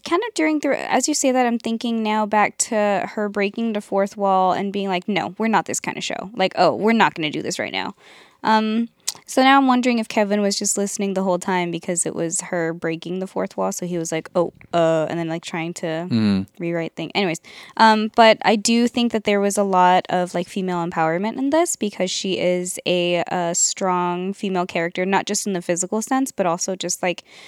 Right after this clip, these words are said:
Speaker 1: mentally and, like, trying to figure, like, obviously she has a career and trying to manage, like, different dynamics between, like, her professionalism and, like,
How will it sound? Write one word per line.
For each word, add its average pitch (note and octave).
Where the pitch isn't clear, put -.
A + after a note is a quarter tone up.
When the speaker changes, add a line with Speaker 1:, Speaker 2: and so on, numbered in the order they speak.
Speaker 1:
mentally A#3
and, F3+
like, F3+
trying G3+
to -
figure, G#3
like, F#3+
obviously D#3+
she F#3+
has G3
a A#3
career C4+
and F3+
trying F#3
to G#3+
manage, F#3
like, F#3
different F#3+
dynamics F3
between, F3
like, E3
her F#3
professionalism F#3+
and, A#3
like, B3